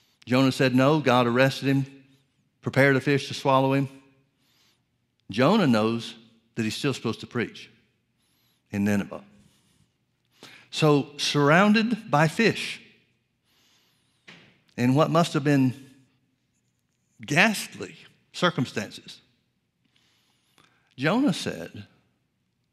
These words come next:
"They that observe lying vanities forsake their own mercies." Now, the lying vanity he's talking about is the conditions inside the fish, which, as I said, look to us to be not only,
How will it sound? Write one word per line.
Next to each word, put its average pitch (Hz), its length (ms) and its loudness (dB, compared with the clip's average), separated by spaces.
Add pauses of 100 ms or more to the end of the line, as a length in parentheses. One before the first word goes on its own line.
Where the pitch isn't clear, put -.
"They 120 180 0
that 139 140 0
observe 113 360 -2
lying 117 340 0
vanities 104 480 -4
forsake 104 400 -8
their 98 160 -8
own 92 140 -8
mercies." - 480 -18 (1300)
Now, 110 100 -4
the 104 80 -2
lying 120 320 2
vanity 120 380 0
he's 196 240 -4
talking 95 320 -4
about 85 400 -10 (720)
is 110 160 -4
the 110 100 -6
conditions 113 640 0
inside 120 480 -2
the 95 80 -6
fish, 170 500 -8 (1700)
which, 123 200 -2
as 117 160 2
I 117 60 2
said, 143 400 0 (380)
look 156 240 0
to 143 140 0
us 185 180 0
to 131 100 -6
be 123 440 -4 (180)
not 135 240 0
only, 117 380 0